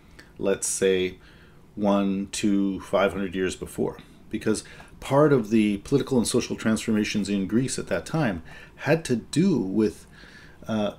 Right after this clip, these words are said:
transforming the way the status of the family was understood in society, especially the family of aristocratic people. But that's how we were to understand those things was, was changing.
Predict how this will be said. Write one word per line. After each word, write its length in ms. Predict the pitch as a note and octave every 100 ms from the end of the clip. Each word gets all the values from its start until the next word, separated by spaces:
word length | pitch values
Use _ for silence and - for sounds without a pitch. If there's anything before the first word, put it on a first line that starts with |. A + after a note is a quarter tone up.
| -
transforming 1300 | - A#2+ B2 A#2 - - - B2+ C#3 C#3 C3 A#2 A#2+
the 120 | A2+
way 460 | A2 A2 A#2 B2 A#2+
the 120 | G2
status 480 | - - G#2+ G#2+ -
of 100 | -
the 60 | F#2
family 380 | A#2 G#2+ G#2+
was 140 | F#2 F#2+
understood 440 | F2+ E2 - D3+
in 120 | G2
society, 500 | D#2+ - D#3 C#3 - - - -
especially 580 | - - B2+ - F#2 F2 - - -
the 80 | -
family 320 | G#2+ G2 F#2+
of 100 | F2
aristocratic 560 | F#2 G2 - A#2 A#2 -
people. 300 | G2+ - - - - -
But 180 | B2 -
that's 200 | G3 - - - - - - - -
how 380 | - - B2+ C3
we 140 | G#2
were 180 | G2+ G2
to 200 | F#2 -
understand 380 | G2 F#2 F#2+ F2
those 200 | A2 -
things 240 | E2+ E2+
was, 260 | F2+ E2+ - - -
was 180 | F#2+ -
changing. 460 | - G2+ - -